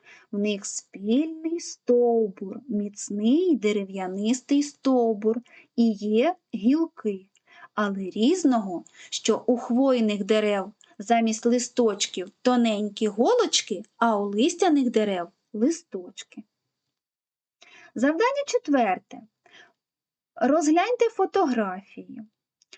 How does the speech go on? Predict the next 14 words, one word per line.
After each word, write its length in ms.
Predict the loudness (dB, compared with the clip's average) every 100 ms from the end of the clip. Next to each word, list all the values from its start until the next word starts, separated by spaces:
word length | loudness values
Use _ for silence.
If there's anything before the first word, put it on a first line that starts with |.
| _ _
Цифрою 680 | 0 0 2 2 2 2 0
один 720 | 0 2 2 2 2 0 0 -8 _
позначте 840 | 0 0 2 2 2 -2 0 0
зображення 840 | 2 0 2 0 2 2 2 2 2
ялинки. 1120 | 2 4 4 4 4 4 2 2 0 0 -2 _ _ _
Де 180 | 0 2
в 40 |
нас 260 | 0 -2 -2
ялинка? 520 | -2 -4 -10 -12 -16 _ _ _ _
Ось 360 | 0 0 -4
вона. 300 | -8 -10 -12 -14 _ -20 -20 -4
А 140 | -2 -2
цифрою 580 | 0 0 2 2 2
два 240 | 2 2